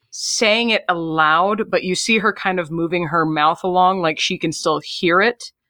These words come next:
but she's more aware. And then all of a sudden, she grabs her side with both hands and just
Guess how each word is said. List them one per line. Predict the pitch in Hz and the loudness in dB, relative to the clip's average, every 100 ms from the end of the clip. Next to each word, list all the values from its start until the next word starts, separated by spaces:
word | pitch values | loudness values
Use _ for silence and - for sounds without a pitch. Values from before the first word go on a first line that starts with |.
| _ _ _ | _ _ _
but | 165 - | -4 -2
she's | 190 160 | -2 -2
more | 175 175 170 | 0 4 4
aware. | 151 147 143 170 214 - _ _ _ _ _ _ _ - | 2 0 2 2 0 -4 _ _ _ _ _ _ _ -2
And | 196 190 | 0 2
then | 196 196 190 - _ _ _ - | 2 2 0 -6 _ _ _ 2
all | 208 | 4
of | 226 | 4
a | 226 | 2
sudden, | 220 208 190 185 175 160 _ _ _ _ _ _ | 0 2 2 0 -6 -8 _ _ _ _ _ _
she | - - - 214 202 - 196 | -6 -2 2 2 2 -2 -8
grabs | 175 190 196 233 233 233 - - - _ _ _ _ _ _ - | 0 4 4 4 0 -6 -8 -10 -16 _ _ _ _ _ _ -8
her | - 196 | -2 0
side | - - 180 151 - - 170 _ _ - | 0 0 2 2 -2 -12 -20 _ _ -10
with | 170 - | -8 0
both | 190 185 | 2 2
hands | 185 175 156 139 - | 0 -2 -2 -4 -6
and | 175 175 | -4 0
just | 175 - | -2 -2